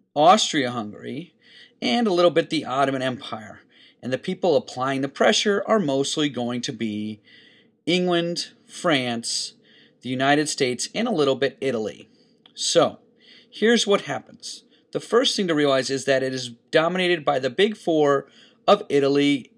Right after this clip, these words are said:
England, France, and the United States. Each of these groups will want something a little bit different, and thus to get out of it, um,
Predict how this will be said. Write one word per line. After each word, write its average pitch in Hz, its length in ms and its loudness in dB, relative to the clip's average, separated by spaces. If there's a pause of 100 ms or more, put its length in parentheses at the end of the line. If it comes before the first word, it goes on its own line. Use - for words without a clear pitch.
England, 139 580 -2 (540)
France, 143 500 0
and 131 220 -6
the 131 40 -2
United 120 380 -4
States. - 540 -10 (1800)
Each 247 240 0
of 233 100 2
these 190 260 0
groups 151 380 -2
will 147 220 4
want 214 260 2
something 180 340 -2
a 147 60 2
little 165 260 2
bit 147 320 0
different, 131 500 0
and 139 180 -2
thus 143 240 -2
to - 100 -6
get 143 220 0
out 170 240 6
of 113 100 -2
it, - 380 -6 (400)
um, 113 640 -8